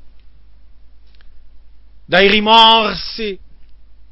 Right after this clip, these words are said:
un tormento prodotto dalla lontananza da Dio. No, quello era un tormento prodotto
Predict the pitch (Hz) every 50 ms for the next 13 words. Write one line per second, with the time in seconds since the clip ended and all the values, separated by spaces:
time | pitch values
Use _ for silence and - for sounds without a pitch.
0 | - - - - - - - - - - - - - - - - - - - -
1 | - - - - - - - - - - - - - - - - - - - -
2 | - - - 180 220 226 170 247 240 233 226 233 240 247 247 247 240 233 185 240
3 | 226 180 226 226 233 220 233 240 247 247 233 - - - - - 233 226 220 208
4 | - - - - - - - - - - - - - 170 185 208 220 226 220 226
5 | 226 233 233 220 165 226 226 220 226 226 233 233 233 180 - 226 233 233 233 226
6 | 175 151 139 294 302 240 233 233 233 226 226 214 214 190 - - - - - -
7 | - - - - - - - - - - - - 107 123 131 127 120 113 - -
8 | - - - - - - - - - - - - - - 240 277 302 285 277 269
9 | 262 254 262 262 262 233 - - 277 254 233 240 247 254 269 302 302 277 269 262
10 | 247 220 170 220 208 - 208 220 208 214 202 190 214 247 269 - - - - -
11 | 247 233 233 220 190